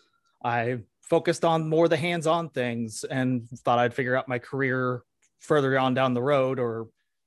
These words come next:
in college or something like that. So that's where it started. When I was after high school, I was not in a situation where I could do very many D I Y projects, just living in an apartment or whatever, and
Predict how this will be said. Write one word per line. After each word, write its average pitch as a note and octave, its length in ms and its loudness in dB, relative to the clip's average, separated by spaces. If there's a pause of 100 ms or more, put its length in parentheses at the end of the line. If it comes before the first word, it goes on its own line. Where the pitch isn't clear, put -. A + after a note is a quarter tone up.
(160)
in C3+ 120 -4
college A#2+ 460 0
or A#2+ 60 -6
something A#2 320 -6
like A2+ 180 -6
that. A2+ 300 2
So G#2+ 400 -4 (540)
that's E3+ 220 4
where F#3+ 120 6
it - 80 0
started. D3+ 540 4 (500)
When C#3+ 160 0
I C3+ 100 2
was B2 260 -8 (680)
after F3+ 300 2
high D#3 160 0
school, D3+ 340 0
I B2+ 100 0 (1040)
was D#3+ 200 4
not E3 200 0
in D#3 60 -2
a C#3+ 40 -4
situation C#3+ 600 -4
where C3 120 2
I A#2+ 60 0
could A2+ 240 -10
do E3 240 0
very C3+ 200 0
many B2 460 -2 (760)
D D3 140 2
I C3 100 4
Y C3 160 2
projects, B2 400 -6
just C#3 160 -12
living C3 200 0
in A#2+ 80 0
an B2 40 -2
apartment C3 460 -2
or B2 80 0
whatever, A#2+ 520 -2
and A2 180 -6